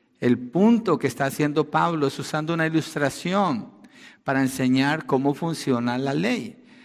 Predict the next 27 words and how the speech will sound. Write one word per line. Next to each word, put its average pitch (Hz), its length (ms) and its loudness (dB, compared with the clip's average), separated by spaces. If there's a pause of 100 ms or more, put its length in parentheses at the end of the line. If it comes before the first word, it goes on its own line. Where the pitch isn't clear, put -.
(160)
que 127 100 0
la 120 80 4
única 143 300 0
manera 147 600 2 (440)
de 123 80 -2
estar 135 320 0
fuera 220 400 6
de 170 80 4
esa 147 200 0
ley 131 240 4
es 131 100 -4
por 143 140 0
medio 117 220 2
de 117 60 0
la 123 80 0
muerte. 180 400 2 (800)
Miremos 113 320 -4
un 135 100 -2
texto 143 380 -2
más 151 500 -4 (300)
que 127 100 -12
nos 110 140 -8
puede 120 160 0
ayudar, 117 340 2
Mateo 127 440 2
diecinueve 120 720 0
nueve. 131 480 0